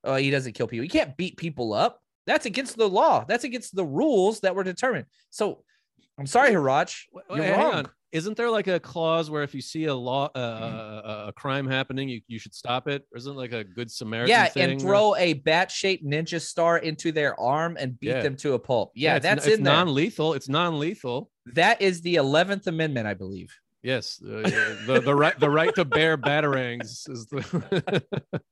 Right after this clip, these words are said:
Speaker 2: <laughs> but, but, but s-, in the real world, in the real world, every military, every, you know, uh, every soldier, every hero of all the, like, the old myths and everything,
Speaker 1: Right.
Speaker 2: heroes kill. That's what they do.
Speaker 1: Yeah.
Speaker 2: They, they, they kill, they kill the bad guys in the end.
Speaker 1: Achilles,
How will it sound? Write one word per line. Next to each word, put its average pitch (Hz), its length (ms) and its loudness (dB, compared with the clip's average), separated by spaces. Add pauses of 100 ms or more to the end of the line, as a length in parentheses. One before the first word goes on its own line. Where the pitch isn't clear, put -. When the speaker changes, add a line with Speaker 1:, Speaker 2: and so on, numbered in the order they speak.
(160)
Speaker 2:
<laughs> - 600 -20
but, 190 180 4
but, 208 200 2
but 208 220 0
s-, - 160 -16 (180)
in 185 200 -2
the 180 100 0
real 214 320 4
world, 160 500 0
in 120 60 -12
the 143 80 -8
real 190 240 -2
world, 170 300 -2
every 151 260 -2
military, 151 680 -2
every, 143 280 -4
you 131 340 -6
know, 117 300 -2
uh, 107 400 -4
every 127 160 -6
soldier, 139 600 -2
every 139 180 -2
hero 151 580 0
of 113 140 -6 (120)
all 131 180 -6
the, 143 80 -2
like, 127 160 -4
the 127 80 -6
old 127 300 -2
myths 120 420 -6
and 135 100 -6
everything, 143 420 -4 (120)
Speaker 1:
Right. 107 280 -4 (200)
Speaker 2:
heroes 214 400 0
kill. 220 480 -2
That's 160 160 -8
what 175 100 -12
they 180 140 -2
do. - 80 -4
Speaker 1:
Yeah. - 80 2
Speaker 2:
They, 135 100 -2
they, 139 220 -4
they 139 180 -4
kill, 180 300 -6
they 156 140 -4
kill 180 200 -6
the 175 80 -6
bad 170 300 -2
guys 107 320 -4
in 123 100 -6
the 139 140 -2
end. 143 80 -2
Speaker 1:
Achilles, 139 840 2